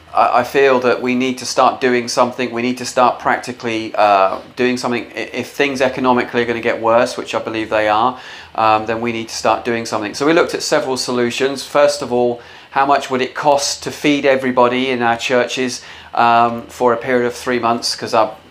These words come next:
that's part of another vision as well. So,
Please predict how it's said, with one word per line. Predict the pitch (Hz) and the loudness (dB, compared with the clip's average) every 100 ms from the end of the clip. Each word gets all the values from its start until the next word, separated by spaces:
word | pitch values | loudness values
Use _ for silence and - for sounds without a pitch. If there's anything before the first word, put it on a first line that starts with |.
| - - | -20 -6
that's | 190 - - - | -2 -2 -4 -10
part | - 110 104 | -2 0 2
of | |
another | 110 107 104 - | 0 -2 -6 -8
vision | 110 107 110 | -6 -6 -6
as | 98 | -2
well. | 110 110 113 - - - | 2 2 0 -14 -18 -16
So, | - - 127 123 123 | -6 0 2 2 0